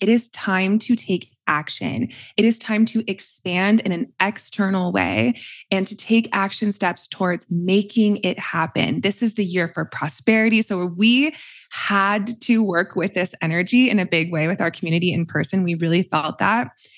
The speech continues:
And doing our own practices, you know, I've mentioned this on our spiritual podcast episode, but I've been working with channeling a lot of these divine beings and entities like Pleiadians and the Hathors and Isis. Like, I've been just really going deep in my practice.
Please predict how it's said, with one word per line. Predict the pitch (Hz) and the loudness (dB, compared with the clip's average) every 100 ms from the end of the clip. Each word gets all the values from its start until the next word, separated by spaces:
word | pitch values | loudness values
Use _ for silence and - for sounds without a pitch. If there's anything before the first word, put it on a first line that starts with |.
| - 208 | -4 0
And | 196 202 | 0 2
doing | 208 285 | 4 6
our | 285 - | 4 2
own | 175 190 240 | 0 4 4
practices, | 208 175 - 170 165 165 165 | 4 -4 -4 -6 -2 -2 0
you | 175 | 0
know, | 165 | 0
I've | 185 | 2
mentioned | 196 202 202 180 | 2 0 0 0
this | 180 | 0
on | 175 170 165 | 0 -2 -2
our | 170 | -4
spiritual | - 170 165 - 165 | -4 0 0 0 -2
podcast | - 165 165 175 - | 0 -2 -2 -4 -4
episode, | 165 170 165 160 | -8 -4 -2 0
but | 160 151 - - - - | 0 -2 -6 -18 -14 -4
I've | 180 180 | -2 0
been | 196 | 0
working | 180 180 - 190 180 | 0 -4 0 0 2
with | 170 170 - | 0 -2 -4
channeling | - 170 170 170 170 165 - - | -2 -2 0 0 0 0 -2 -2
a | |
lot | 180 165 | 0 0
of | 185 | 0
these | 185 180 | 0 0
divine | 180 170 165 170 | 0 0 0 0
beings | 170 165 170 160 170 - | 0 0 0 0 -2 -4
and | 165 | -2
entities | - 170 185 - 165 - | -2 -2 -4 -2 -2 0
like | 98 - - - _ | -4 -4 -16 -20 _
Pleiadians | 202 196 196 196 185 180 - | 0 2 2 2 0 -2 -4
and | 165 160 | -4 -2
the | 180 | -4
Hathors | - 196 196 202 185 175 175 - | 0 0 0 2 2 2 -2 -6
and | 165 180 170 | -4 -4 -4
Isis. | 196 196 - 208 185 - | 2 2 2 0 0 -2
Like, | 180 175 | -8 -6
I've | 175 | -2
been | 180 175 | 0 0
just | 175 - 175 | -4 -10 -6
really | 180 214 208 202 | 2 4 6 4
going | 170 180 175 175 | 2 0 0 -2
deep | 175 190 | 0 -2
in | 196 | 0
my | 175 185 | 0 0
practice. | - 175 170 - 175 180 | 0 -2 -2 -2 -2 -2